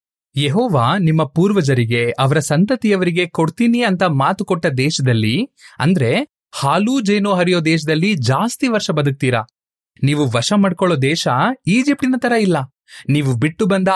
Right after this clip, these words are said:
ಆ ಈಜಿಪ್ಟಲ್ಲಿ ಬೀಜ ಬಿತ್ತಬೇಕಿತ್ತು, ತರಕಾರಿ ತೋಟಕ್ಕೆ ಮಾಡೋ ತರ ಹೊಲ ಗದ್ದೆಗೆಲ್ಲ ತುಂಬಾ ಕಷ್ಟಪಟ್ಟು ನೀರ್ ಬಿಡ್ಬೇಕಿತ್ತು. ಆದ್ರೆ ಯೋರ್ದನ್ ದಾಟಿ ನೀವು ವಶ ಮಾಡ್ಕೊಳ್ಳೋ ದೇಶದಲ್ಲಿ ಬೆಟ್ಟ, ಕಣಿವೆ, ಬಯಲು ಇದೆ. ಆಕಾಶದಿಂದ ಬೀಳೋ ಮಳೆ ಅದಕ್ಕೆ ನೀರ್ ಕೊಡುತ್ತೆ.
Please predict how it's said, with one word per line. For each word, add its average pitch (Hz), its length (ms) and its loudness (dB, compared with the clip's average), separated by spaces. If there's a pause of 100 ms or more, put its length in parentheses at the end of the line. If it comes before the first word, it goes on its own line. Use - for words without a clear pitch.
ಆ 156 160 -2
ಈಜಿಪ್ಟಲ್ಲಿ 185 680 -2
ಬೀಜ 170 400 0
ಬಿತ್ತಬೇಕಿತ್ತು, 170 640 -2 (440)
ತರಕಾರಿ 214 420 -2
ತೋಟಕ್ಕೆ 185 400 -2
ಮಾಡೋ 143 320 0
ತರ 131 200 -2 (240)
ಹೊಲ 156 280 0
ಗದ್ದೆಗೆಲ್ಲ 180 560 0
ತುಂಬಾ 202 380 -2
ಕಷ್ಟಪಟ್ಟು 202 580 -4
ನೀರ್ 190 300 2
ಬಿಡ್ಬೇಕಿತ್ತು. 185 600 -2 (400)
ಆದ್ರೆ 123 340 0 (120)
ಯೋರ್ದನ್ 185 500 0
ದಾಟಿ 160 280 0
ನೀವು 151 260 0 (140)
ವಶ 120 260 -2
ಮಾಡ್ಕೊಳ್ಳೋ 180 500 0
ದೇಶದಲ್ಲಿ 143 540 0 (280)
ಬೆಟ್ಟ, 151 360 -4 (280)
ಕಣಿವೆ, 143 520 0
ಬಯಲು 143 460 2
ಇದೆ. 151 260 0 (340)
ಆಕಾಶದಿಂದ 180 580 0
ಬೀಳೋ 170 320 2
ಮಳೆ 143 300 2
ಅದಕ್ಕೆ 170 440 0
ನೀರ್ 190 300 2
ಕೊಡುತ್ತೆ. 139 420 -2